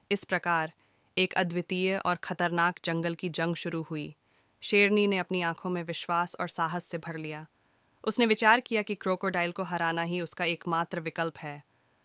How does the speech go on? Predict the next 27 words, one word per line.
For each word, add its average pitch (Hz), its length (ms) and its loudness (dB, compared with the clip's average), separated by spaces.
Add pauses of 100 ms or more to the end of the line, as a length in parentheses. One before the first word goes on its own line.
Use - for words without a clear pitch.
(200)
वह 196 120 4
जंगल 208 380 4
में 202 120 2
घूमती 190 360 2
फिरती 170 320 -6
थी, 151 240 -10
खोजती 185 480 -2
हुई 180 140 -2
क्रोकोडाइल 170 520 -2
की 165 120 -8
खोज 160 340 -6
में। 151 180 -10 (360)
कुछ 214 140 6
दिनों 202 280 2
बाद 202 380 4 (160)
शेरनी 202 420 4
ने 202 100 4
अनजान 175 440 2
में 185 120 0
एक 175 160 -2
छोटी 196 300 -4
सी 190 140 -4
झील 180 340 0
में 170 160 -4
क्रोकोडाइल 170 520 -4
को 165 120 -10
देखा। 156 400 -10